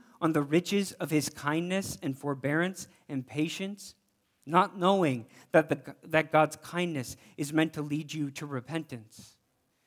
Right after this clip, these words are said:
But because of your hard and impenitent heart, you are storing up wrath for yourself on the day of wrath when God's righteous judgment will be revealed." The reason Christians miss their sin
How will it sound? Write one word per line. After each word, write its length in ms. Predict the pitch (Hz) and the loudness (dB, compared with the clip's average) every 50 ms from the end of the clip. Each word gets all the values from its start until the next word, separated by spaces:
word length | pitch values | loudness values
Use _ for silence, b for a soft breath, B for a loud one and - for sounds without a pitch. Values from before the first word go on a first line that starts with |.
| _ _ _ _ _ _ | _ _ _ _ _ _
But 260 | - 170 165 156 - - | 4 6 6 4 2 -4
because 380 | 139 135 - 156 160 160 160 | -12 -10 -2 0 0 0 0
of 120 | 175 151 135 | -2 -4 -6
your 120 | 135 120 | -8 -8
hard 500 | - - - 143 147 151 156 160 160 - | -6 0 2 4 6 6 4 2 0 -2
and 160 | - 135 131 | -6 -6 -6
impenitent 480 | 139 139 139 - 156 151 147 139 147 135 | -6 -6 -6 -6 -6 -4 -4 -6 -8 -10
heart, 300 | 117 131 139 127 120 139 | -4 -2 -2 -2 -2 -4
you 80 | 139 | -6
are 80 | 135 123 | -6 -6
storing 480 | - - - 165 165 170 175 170 165 151 | -6 -8 -6 -4 -2 0 0 0 -2 -4
up 100 | 139 131 | -6 -8
wrath 460 | 131 127 135 139 139 127 120 - - b b b b b b | -10 -6 -4 -2 0 -2 -2 -4 -8 b b b b b b
for 80 | - 151 | -12 -8
yourself 560 | 147 135 131 117 - - 151 151 139 139 - - | -6 -6 -6 -6 -2 2 2 2 2 2 -2 -8
on 120 | 147 135 | -8 -6
the 100 | 131 127 | -6 -6
day 200 | 127 127 143 147 | -6 -2 0 0
of 140 | 147 139 135 | 0 0 0
wrath 300 | 135 135 127 123 120 - b b b b | 0 0 2 2 0 -2 b b b b
when 160 | - 135 127 120 | -8 -8 -8 -4
God's 420 | - 131 139 147 151 151 151 151 | 0 2 2 4 2 2 0 -4
righteous 440 | 143 143 139 143 143 - 151 139 - | -2 0 0 0 0 -2 -6 -8 -8
judgment 560 | - - 139 131 131 131 127 135 135 120 - b b b b b | -6 -2 -2 -2 -2 -2 -6 -8 -8 -8 -10 b b b b b
will 120 | - 143 139 | -4 -4 -4
be 440 | 135 127 135 135 139 135 139 135 135 _ _ - | -2 0 2 2 2 2 -2 -6 -12 _ _ -12
revealed." 640 | 135 131 127 117 117 117 120 123 120 120 110 101 95 113 _ _ _ _ _ _ _ _ _ _ _ _ _ _ _ _ _ _ _ _ _ _ _ _ | -10 -8 -8 -8 -10 -10 -10 -8 -8 -8 -10 -12 -16 -20 _ _ _ _ _ _ _ _ _ _ _ _ _ _ _ _ _ _ _ _ _ _ _ _
The 100 | _ 170 | _ -2
reason 640 | 160 151 147 156 170 202 202 170 156 170 165 156 147 | 0 2 2 2 4 4 4 4 2 2 2 2 0
Christians 680 | - - 175 175 170 - - - 180 175 165 - 139 | -4 -2 -2 -2 -2 -2 -6 -6 -6 -6 -6 -8 -10
miss 420 | 135 139 147 151 160 160 - - b b b b _ | -10 -4 -2 0 0 0 -2 -6 b b b b _
their 160 | 165 160 139 | 0 0 0
sin 640 | 127 - - - - 147 139 147 160 170 185 185 | -2 -4 -8 -8 -8 -6 -6 -4 -4 -6 -6 -10